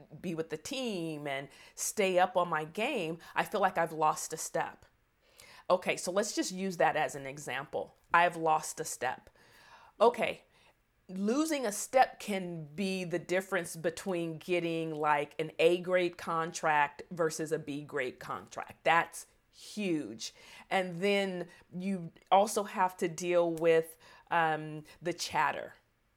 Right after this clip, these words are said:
media chatter. Um, and so he, he had spiraled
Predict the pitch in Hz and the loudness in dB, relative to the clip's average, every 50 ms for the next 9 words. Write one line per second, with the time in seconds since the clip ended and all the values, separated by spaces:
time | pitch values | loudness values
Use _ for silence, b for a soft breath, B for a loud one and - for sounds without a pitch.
0 | _ _ _ _ - 180 190 196 202 185 185 165 147 135 131 - - - 64 - | _ _ _ _ -8 -6 -4 -2 -2 -2 -2 -2 -2 -4 -4 -4 -8 -8 -8 -8
1 | - - - - - _ _ B B B B B B B B - 151 156 151 147 | -8 -12 -14 -16 -20 _ _ B B B B B B B B -6 -4 -4 -4 -4
2 | 147 147 147 139 - - - 160 - - 180 170 160 B B B B - 190 196 | -8 -10 -12 -14 -14 -12 -12 -8 0 4 4 4 2 B B B B -10 -4 -4
3 | 214 214 - - - - 185 - - 247 269 330 359 - - - - - - - | -4 -4 -6 -14 -12 -10 -10 -6 -4 -2 0 0 0 -2 -4 -6 -8 -8 -6 0
4 | - 190 185 185 196 196 185 165 131 123 135 139 - | 2 4 4 6 4 4 2 2 0 0 -2 -4 -6